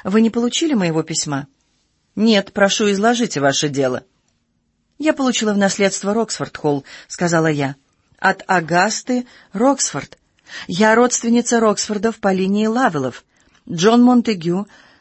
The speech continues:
передал мне дневники Эленор Роксфорд".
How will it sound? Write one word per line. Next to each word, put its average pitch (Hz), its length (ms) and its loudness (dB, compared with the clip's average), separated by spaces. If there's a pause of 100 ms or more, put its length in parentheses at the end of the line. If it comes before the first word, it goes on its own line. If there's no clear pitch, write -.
(300)
передал 226 400 4
мне 208 160 0
дневники 196 680 2
Эленор 190 440 -2
Роксфорд". - 560 -4